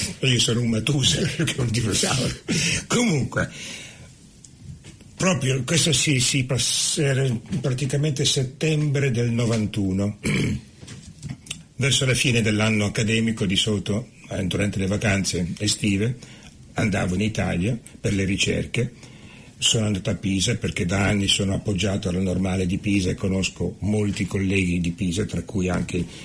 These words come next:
il nostro amico Cesarani. E ero a Pisa, mi trovavo nel corso, vicino, guarda caso, a Piazza Sant'Antonio, da dove partono le corriere per andare in provincia. Telefono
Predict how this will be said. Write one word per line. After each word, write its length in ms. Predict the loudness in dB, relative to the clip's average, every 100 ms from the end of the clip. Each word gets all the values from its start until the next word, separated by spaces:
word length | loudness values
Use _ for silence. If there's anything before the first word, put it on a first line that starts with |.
| -4
il 100 | 0
nostro 320 | 0 0 0
amico 460 | 0 0 0 -4 -4
Cesarani. 800 | -2 0 2 2 0 0 0 -2 -6 -20 -20 -18 -18 -18 -20 -20 -14 0
E 280 | 2 2 -4 -16 0
ero 260 | 2 4
a 60 | 2
Pisa, 480 | 2 4 4 4 2
mi 160 | 0 0
trovavo 720 | 2 2 4 4 2 0 0 0
nel 220 | 0 0
corso, 600 | 0 0 2 2 0 -2 -16 -20 -20 -20 -12
vicino, 520 | -2 2 4 4 2 2
guarda 320 | 2 2 0
caso, 360 | 2 2 2
a 60 | 0
Piazza 340 | 0 0 2 0
Sant'Antonio, 960 | 2 0 0 0 0 0 2 2 0 -4 -18 -8
da 120 | -2
dove 260 | 0 2 0
partono 480 | 2 0 2 0 2
le 100 | 2
corriere 520 | 2 2 4 4 2 0
per 260 | -2 -2
andare 380 | 2 2 2 2
in 120 | 0 0
provincia. 640 | 0 2 2 2 0 -2 -4 -20 -20 -20 -20 -2
Telefono 720 | 0 2 0 0 0 0